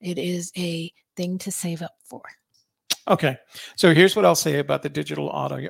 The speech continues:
Speaker 2: audio mixer. The one that you see in the picture there is the Rode, um, Rodecaster Pro. Uh, it is relatively expensive in comparison to analog audio mixers. You can buy a Behringer audio mixer for a couple hundred bucks. If, uh, th-, then that's a, the big one.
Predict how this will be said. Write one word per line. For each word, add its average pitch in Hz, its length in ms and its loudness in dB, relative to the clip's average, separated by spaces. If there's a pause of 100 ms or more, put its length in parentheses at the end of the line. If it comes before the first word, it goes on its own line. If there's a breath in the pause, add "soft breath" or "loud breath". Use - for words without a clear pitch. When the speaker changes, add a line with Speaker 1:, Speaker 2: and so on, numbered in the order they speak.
Speaker 2:
audio 139 280 -4
mixer. 131 300 -10
The 143 80 -6
one 156 160 -2
that 175 160 -6
you 180 60 -8
see - 160 -4
in 143 60 -6
the 151 60 -8
picture 151 300 -10
there 135 220 -4
is 135 240 -10
the 131 100 -8
Rode, 156 440 0 (520 loud breath)
um, 143 420 0 (240)
Rodecaster 165 640 0
Pro. 113 300 -6 (680 soft breath)
Uh, 165 360 4 (100)
it 180 200 2
is 160 800 -2
relatively 165 1000 -2
expensive 147 760 -6
in 143 160 -8
comparison 143 600 -6
to 143 360 -6 (400 soft breath)
analog 147 520 -2
audio 139 320 -4
mixers. 139 480 -10
You 151 80 -8
can 139 160 -10
buy 131 200 -2
a 127 80 -2
Behringer 139 640 -4 (400 loud breath)
audio 151 260 2
mixer 147 420 -6
for 143 420 -4
a 143 40 -2
couple 151 300 -2
hundred 123 200 -8
bucks. 117 320 -8
If, 151 200 -6
uh, 151 160 -4
th-, 156 200 -8
then 143 140 -6
that's 143 220 -2
a, 139 40 -4
the 127 120 -8
big 135 240 -4
one. 131 240 -10